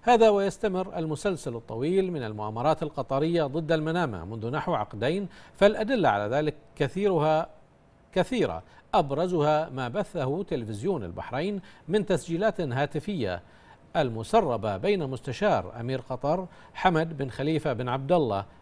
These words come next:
العطية والإرهابي البحريني حسن علي محمد جمعة سلطان، والتي كانا يتآمران فيها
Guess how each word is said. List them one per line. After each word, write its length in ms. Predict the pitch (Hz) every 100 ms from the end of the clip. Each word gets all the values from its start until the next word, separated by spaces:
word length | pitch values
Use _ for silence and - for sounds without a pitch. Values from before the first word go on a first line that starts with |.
| - -
العطية 440 | 151 98 - 147
والإرهابي 640 | 160 117 101 92 131 170 156
البحريني 520 | 120 110 147 151 147
حسن 420 | - 185 - 160
علي 460 | 120 135 160 180 202
محمد 500 | 123 - 160 160 147
جمعة 340 | 120 170 139 151
سلطان، 460 | 175 165 202 117 - - -
والتي 280 | - 190 202
كانا 300 | 170 185 185
يتآمران 680 | 165 196 185 175 190 254 139
فيها 380 | 123 92 87